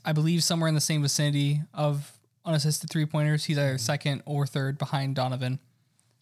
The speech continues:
Speaker 1: And he's shooting a ridiculous forty-six percent on unassisted threes.
Speaker 2: That's what Steph does.
Speaker 1: It's Steph.
Speaker 2: It's Steph
Speaker 1: What are you gonna
Speaker 2: things.
Speaker 1: do?
Speaker 2: Yeah, exactly.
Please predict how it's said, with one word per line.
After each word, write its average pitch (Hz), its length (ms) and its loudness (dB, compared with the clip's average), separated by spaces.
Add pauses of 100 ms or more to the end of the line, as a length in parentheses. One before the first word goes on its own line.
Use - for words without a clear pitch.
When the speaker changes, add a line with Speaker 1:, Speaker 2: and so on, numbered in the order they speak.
(100)
Speaker 1:
And 143 140 2
he's 151 180 2
shooting 135 380 -2
a 120 60 -6
ridiculous 135 560 -2
forty-six 131 420 -6
percent - 320 -8
on 151 220 -6
unassisted - 440 -6
threes. - 380 -14 (100)
Speaker 2:
That's 208 240 -4
what 156 160 0
Steph - 320 -2
does. 90 280 -2
Speaker 1:
It's - 140 -4
Steph. - 460 -4
Speaker 2:
It's 156 200 0
Steph - 260 -4
Speaker 1:
What 208 80 -4
are 208 60 0
you 185 40 2
gonna 151 120 2
Speaker 2:
things. 139 100 0
Speaker 1:
do? 131 200 -2 (340)
Speaker 2:
Yeah, 92 220 -12 (260)
exactly. 101 500 -6